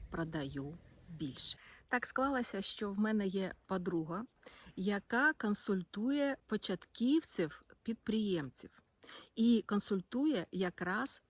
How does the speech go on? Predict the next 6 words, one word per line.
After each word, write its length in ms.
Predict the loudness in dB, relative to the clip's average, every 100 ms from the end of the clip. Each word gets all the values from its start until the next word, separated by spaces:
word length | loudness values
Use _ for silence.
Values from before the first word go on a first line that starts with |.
| -20 _
по 360 | 0 2 0 -4
фінансовим 880 | -4 0 2 0 0 -2 -4 -4 -6 -8
питанням. 640 | -6 -6 -2 -4 -4 -8 -12 -20 -20 -16 -12 -14 -14 -18 -2
Я 240 | 0 2
залишу 420 | 2 2 2 0
посилання 800 | -2 -6 -2 0 2 2 2 0